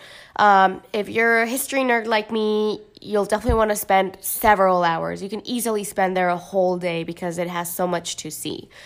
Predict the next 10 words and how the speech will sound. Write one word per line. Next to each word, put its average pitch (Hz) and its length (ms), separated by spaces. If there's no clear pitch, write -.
Um, 196 680
with 254 120
that 330 140
in 320 120
mind, 247 360
though, 190 540
I 247 180
honestly 233 400
thought 190 380
that 190 180